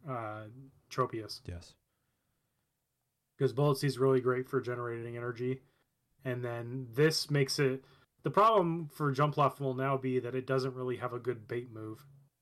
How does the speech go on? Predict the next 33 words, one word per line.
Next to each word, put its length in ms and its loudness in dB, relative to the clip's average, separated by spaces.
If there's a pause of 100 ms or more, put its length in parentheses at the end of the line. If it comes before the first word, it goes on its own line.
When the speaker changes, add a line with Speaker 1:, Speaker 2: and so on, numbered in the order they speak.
Speaker 2:
Mm-hmm. 220 -8 (380)
Yeah, 180 0
I 40 -2
wanna 200 -2
say 160 -2
it 80 -4
has 400 -6 (160)
Aerial 520 -6
Ace 440 -12 (640)
along 260 -6
with 120 -10
Tropius. 540 -12 (1500)
Speaker 1:
I 60 -18
can 140 -18 (100)
Speaker 2:
The, 80 -2
Speaker 1:
pull 200 -12
up 60 -12
Speaker 2:
the, 100 4
Speaker 1:
here 100 -14
one 120 -20
sec. 160 -10
Speaker 2:
the 80 4
benefit 500 4
is 340 2
it 120 -6
has 460 -6
Bullet 340 -4
Seed 340 -12
to 120 -10
get 220 -10
to 180 -2
it, 140 -2 (120)
but 240 -2